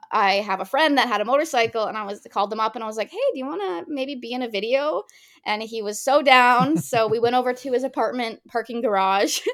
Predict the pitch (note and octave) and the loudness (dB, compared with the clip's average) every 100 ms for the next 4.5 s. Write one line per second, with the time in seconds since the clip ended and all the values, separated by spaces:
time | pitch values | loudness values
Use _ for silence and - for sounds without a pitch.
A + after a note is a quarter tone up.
0 | B4+ - - - A3 A#3+ A3+ A3+ G#3 - | -6 -16 -16 -6 2 4 4 -2 -8 -12
1 | A3+ B3 G#3+ G3+ G#3+ G#3 G3+ G#3 G#3 G3 | -8 -2 2 2 0 -2 -4 -4 -4 -6
2 | G3+ G3 G3 G3 G3 G3 - G3 F3 E3+ | -4 -4 -4 -6 -8 -10 -10 -10 -8 -12
3 | - - - - G3+ - G3+ F#3+ F#3+ G3 | -18 -20 -18 -10 -6 -6 -8 -8 -8 -8
4 | G3 D3 - - | -8 -8 -8 -16